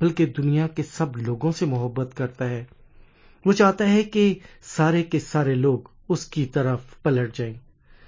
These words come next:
عزیز دوستو، آج کے پروگرام کا وقت ختم ہوا چاہتا ہے۔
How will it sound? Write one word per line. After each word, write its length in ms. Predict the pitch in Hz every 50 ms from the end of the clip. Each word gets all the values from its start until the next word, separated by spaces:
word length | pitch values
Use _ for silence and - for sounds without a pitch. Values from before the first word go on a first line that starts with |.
| - - - - _ -
عزیز 300 | 180 165 190 226 208 185
دوستو، 300 | 214 214 208 - 226 214
آج 180 | 202 196 196 -
کے 100 | - 196
پروگرام 480 | 180 156 160 135 131 151 156 160 165
کا 100 | 156 - 147
وقت 200 | 131 151 151 -
ختم 340 | - 143 139 - 139 131 123
ہوا 120 | 123 127
چاہتا 360 | 123 131 123 120 - - 135
ہے۔ 160 | 127 123 120